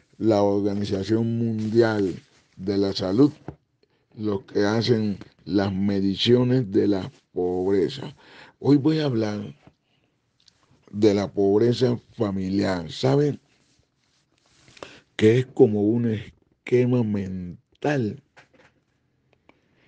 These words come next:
que se graba en la familia? Es una raíz mental, es un fundamento mental. Como tal, la pobreza no existe porque no se puede ver.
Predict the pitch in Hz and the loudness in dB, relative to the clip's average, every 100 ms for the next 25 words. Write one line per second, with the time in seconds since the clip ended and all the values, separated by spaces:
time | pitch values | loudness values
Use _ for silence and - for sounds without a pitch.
0 | _ _ - 107 98 107 98 95 95 101 | _ _ 2 2 2 2 2 2 -2 2
1 | 120 123 143 135 131 135 120 107 104 98 | 4 4 2 2 2 2 2 0 -2 -2
2 | 98 98 92 120 143 110 82 78 110 110 | -4 -6 -4 0 0 0 0 0 -2 -2
3 | 123 127 117 110 110 110 107 104 101 113 | -2 -2 -2 -4 -6 -6 -6 -4 -2 2
4 | 147 160 156 - _ _ _ _ _ _ | 2 2 -2 -10 _ _ _ _ _ _
5 | _ - 107 107 107 101 101 98 - - | _ -8 -2 2 2 2 0 -2 -6 -2
6 | 143 135 117 117 131 139 135 135 123 110 | 2 4 4 2 0 -2 -4 -8 -6 -6
7 | 104 101 98 117 127 110 - 123 117 104 | -6 -8 -6 -6 -6 -10 -12 -6 -2 -2
8 | 92 87 - 147 143 92 - _ _ _ | -4 -6 -4 0 2 0 -6 _ _ _
9 | _ _ _ - 110 104 101 95 - - | _ _ _ -4 0 2 0 -4 -10 -6
10 | 123 156 180 180 165 165 _ _ _ _ | 0 2 4 2 -4 -12 _ _ _ _
11 | _ _ _ _ _ 92 113 107 - 107 | _ _ _ _ _ -2 2 2 2 2
12 | 113 127 127 123 120 123 120 120 127 123 | 4 2 2 -2 -2 -4 -4 -6 -8 -10
13 | - 127 - 104 - 98 98 113 123 120 | -10 -10 -8 -10 -10 -10 -6 -2 -2 0
14 | 123 110 - 113 120 123 117 107 117 147 | 2 2 0 0 4 4 4 4 6 4
15 | 101 - | 4 -12